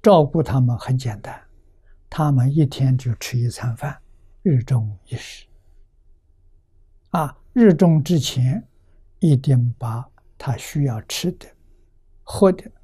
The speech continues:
送给他。啊，他只接受这些，其他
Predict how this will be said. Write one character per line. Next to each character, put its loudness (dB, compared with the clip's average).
送 -12
给 -20
他。 -18
啊， -14
他 -2
只 -2
接 0
受 -2
这 -2
些， -8
其 -4
他 -8